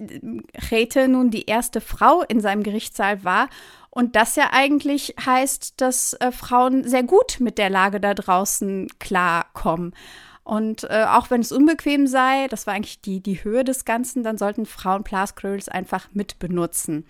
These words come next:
Zu dem Zeitpunkt war Achete schon durch die Medien getingelt als Aktivistin für Potty Parity und dieses Gerichtsurteil hat halt auch massives Aufsehen erregt.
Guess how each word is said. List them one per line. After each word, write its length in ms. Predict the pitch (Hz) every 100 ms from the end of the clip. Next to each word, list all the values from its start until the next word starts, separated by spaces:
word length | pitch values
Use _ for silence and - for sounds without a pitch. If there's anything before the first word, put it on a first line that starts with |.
| -
Zu 160 | -
dem 220 | 208 220 233
Zeitpunkt 580 | 220 254 285 269 262
war 340 | 202 196 185 190
Achete 420 | - 226 233 233
schon 680 | - 233 220 220 208 175 -
durch 200 | 226 -
die 100 | 220
Medien 400 | 190 226 262 233
getingelt 760 | 233 - 254 247 240 240 -
als 300 | 185 196 -
Aktivistin 640 | - - - 180 214 - 226
für 200 | - 185
Potty 360 | - 214 262
Parity 560 | 240 240 233 233 262 254
und 200 | 208 202
dieses 240 | 196 196
Gerichtsurteil 640 | - 208 247 - 190 202 208
hat 120 | 190
halt 180 | 196 -
auch 140 | -
massives 680 | 196 180 - 226 214 185 -
Aufsehen 540 | - 226 - 190 208 220
erregt. 460 | 214 208 226 -